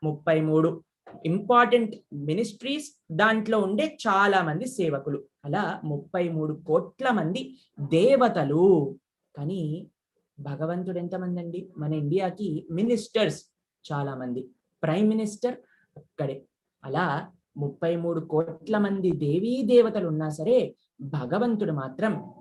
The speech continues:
కేవలం శ్రీకృష్ణ భగవానుడు మాత్రమే.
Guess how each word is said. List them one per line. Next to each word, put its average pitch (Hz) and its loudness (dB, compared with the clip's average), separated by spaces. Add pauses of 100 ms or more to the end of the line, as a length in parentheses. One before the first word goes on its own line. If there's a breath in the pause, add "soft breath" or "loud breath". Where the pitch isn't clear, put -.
(140)
కేవలం 170 0 (120)
శ్రీకృష్ణ 175 -4 (220)
భగవానుడు 143 0
మాత్రమే. 135 -4